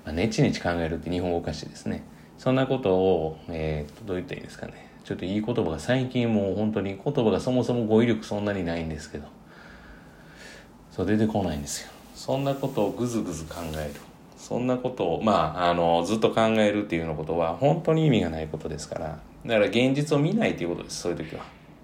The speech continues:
どれだけそれをこう、却下、えー、まあ、却下できるかっていうところですね。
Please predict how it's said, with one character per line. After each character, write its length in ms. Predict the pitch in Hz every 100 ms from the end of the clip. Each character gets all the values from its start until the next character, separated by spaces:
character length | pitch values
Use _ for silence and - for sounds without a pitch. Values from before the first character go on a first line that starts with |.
| - - - - - -
ど 120 | 120 147
れ 100 | 175
だ 100 | 170
け 120 | 160
そ 120 | 160
れ 100 | 156
を 180 | 151 147
こ 420 | 147 135 127 - - -
う、 40 | 147
却 280 | - 127 -
下、 100 | - 92
え 240 | - 98 95 - - -
ー、 40 |
ま 80 | 107
あ、 20 |
却 200 | - 110
下 120 | 107
で 100 | 92
き 140 | 90 -
る 80 | 85
か 140 | -
っ 40 |
て 140 | - -
い 20 |
う 40 |
と 60 | -
こ 80 | -
ろ 80 | -
で 100 | -
す 100 | -
ね。 140 | 127